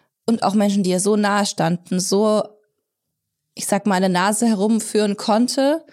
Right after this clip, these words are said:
dass sie das auch so lange durchgezogen hat. Da brauchst man ja eine gewisse Abgeklärtheit, eine gewisse Kühle auch, um das durchzuhalten.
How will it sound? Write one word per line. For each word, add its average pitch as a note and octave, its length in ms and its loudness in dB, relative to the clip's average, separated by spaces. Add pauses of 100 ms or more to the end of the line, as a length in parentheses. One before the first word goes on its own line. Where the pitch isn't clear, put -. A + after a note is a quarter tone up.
(640)
dass G3+ 240 0
sie G#3+ 80 2
das G3+ 180 -2
auch G3 100 -6
so - 100 -2
lange F#3 220 0
durchgezogen A3+ 720 0
hat. G#3+ 120 0
Da F#3 60 0
brauchst F#3+ 320 -2
man F#3+ 100 0
ja F3+ 160 0
eine E3+ 140 -4
gewisse F3+ 380 -4
Abgeklärtheit, A#3 640 -2
eine G3 120 0
gewisse F3 400 -2 (680)
Kühle C4 420 2
auch, C#4+ 140 0
um G3 80 -2
das F3+ 160 -4
durchzuhalten. C4+ 640 -2